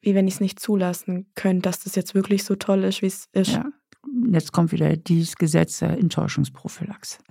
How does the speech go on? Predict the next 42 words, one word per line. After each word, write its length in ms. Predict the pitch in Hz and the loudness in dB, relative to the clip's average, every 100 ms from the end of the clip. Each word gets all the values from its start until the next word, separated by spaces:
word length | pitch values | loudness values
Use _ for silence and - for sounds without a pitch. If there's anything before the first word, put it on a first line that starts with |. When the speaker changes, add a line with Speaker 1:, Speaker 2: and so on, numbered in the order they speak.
| - - 294 339 | -20 0 0 0
Speaker 2:
<laughs> 520 | 339 - - - - | -4 -4 -4 -4 -2
Speaker 1:
Bin 120 | 196 180 | 2 2
ich 100 | - | 0
gespannt. 520 | 175 - 196 220 196 | -4 0 4 4 6
Speaker 2:
Siehst 260 | 285 392 | 6 8
du, 40 | 381 - 381 | 6 6 6
es 80 | 220 | 8
sind 240 | 269 240 | 8 8
immer 240 | 262 311 | 8 8
dieselben 440 | 220 233 214 226 226 | 8 6 6 8 6
psychologischen 680 | 220 214 214 214 208 202 202 | 4 4 6 4 4 2 2
Prinzipien, 640 | 202 175 - 262 262 214 | 2 -2 0 2 4 6
warum 240 | 175 185 202 | 6 6 4
ich 120 | 202 - - - | 2 -6 -12 0
so 140 | 190 | 2
richtig 280 | 214 220 190 | 4 4 6
schön 260 | 226 214 | 6 6
auf 140 | 180 - | 4 4
ihnen 220 | 196 196 | 4 6
heute 240 | 190 180 | 4 4
rumreite, 760 | 175 185 220 214 185 190 196 190 - - - _ - | 4 6 4 6 6 6 4 0 -4 -16 -18 _ -2
ist 200 | 196 - | 0 4
der 120 | 190 | 4
Grund, 360 | 170 190 226 196 | 6 4 4 4
um 140 | 180 | 4
dir 180 | 190 220 | 6 6
ein 120 | 202 | 6
bisschen 440 | 202 202 208 185 | 4 4 4 6
mehr 240 | 180 196 202 | 4 4 2
Kriterien 640 | 202 190 180 196 190 190 | 2 0 2 2 4 4
zu 160 | 185 170 | 0 -2
geben, 320 | 165 165 170 | 0 4 4
dass 180 | 165 - | 2 0
du 100 | 180 | 0
mehr 320 | 170 180 170 | 2 2 2
Sicherheit 560 | 175 185 165 151 151 156 | 2 2 2 2 0 -2
hast. 300 | 165 - - _ - - | -4 -4 -16 _ -12 -4
Speaker 1:
Mhm. 460 | 196 202 202 202 - - | 0 2 2 -2 -6 2
Speaker 2:
Na, 200 | 185 185 | 4 6
weil 220 | 185 170 | 6 6
wenn 160 | 185 | 4
du, 140 | 180 | 4